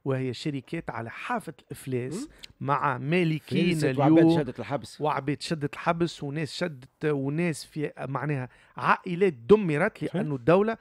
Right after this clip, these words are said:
Speaker 3: ما خلصتش.
Speaker 1: غاربة عامين وثلاثة روتار، مش رانا نحكيو على
Speaker 3: مم.
Speaker 1: شهرين وثلاثة، رانا نحكيو على عامين وثلاثة،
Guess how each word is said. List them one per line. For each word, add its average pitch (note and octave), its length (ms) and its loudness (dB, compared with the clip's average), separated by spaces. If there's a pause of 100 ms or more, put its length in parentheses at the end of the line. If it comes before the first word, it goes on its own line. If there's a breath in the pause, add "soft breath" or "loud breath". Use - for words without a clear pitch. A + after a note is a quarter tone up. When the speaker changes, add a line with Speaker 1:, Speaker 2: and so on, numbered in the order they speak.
(120)
Speaker 3:
ما C#3 80 -4
خلصتش. F3 260 4
Speaker 1:
غاربة G#3+ 300 2 (220 soft breath)
عامين D3 540 -2 (160)
وثلاثة G3+ 640 6
روتار، D3+ 380 0
مش F3+ 200 -6
رانا F#3+ 160 0
نحكيو A3 220 -2
على D3 140 6
Speaker 3:
مم. C#3 60 6
Speaker 1:
شهرين G#3 420 6
وثلاثة، F3 360 2
رانا C3 120 -6 (300 soft breath)
نحكيو F#3+ 260 -2
على D#3 140 0
عامين F3+ 360 2
وثلاثة، A#3 420 2